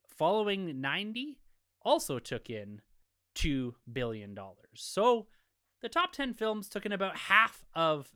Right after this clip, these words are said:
the yearly box office domestically. And when I compare that to the Oscar nominations that just dropped, six nominations are taken up by a few films in that top ten.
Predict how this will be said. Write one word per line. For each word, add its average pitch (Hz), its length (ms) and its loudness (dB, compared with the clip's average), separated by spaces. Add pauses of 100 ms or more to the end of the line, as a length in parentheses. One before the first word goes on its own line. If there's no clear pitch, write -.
the 147 120 -8
yearly 143 340 -2
box 113 380 -4
office 131 360 -6
domestically. 139 880 -2 (800)
And 196 140 -4
when 262 80 -4
I 294 60 0
compare 311 340 -4 (160)
that 302 140 -6 (120)
to 208 480 -6 (120)
the 165 200 -12
Oscar 170 460 -6
nominations 113 800 -12
that 123 160 -16
just 139 420 -8
dropped, 120 460 -12 (1120)
six - 540 -4
nominations 175 1080 -8 (800)
are 143 120 -4
taken 151 400 -6
up 135 200 -8 (180)
by 127 480 -2 (180)
a 147 120 -8
few 180 280 -10
films 160 440 -4
in 135 60 -8
that 127 180 -6
top 113 260 -10
ten. 107 360 -18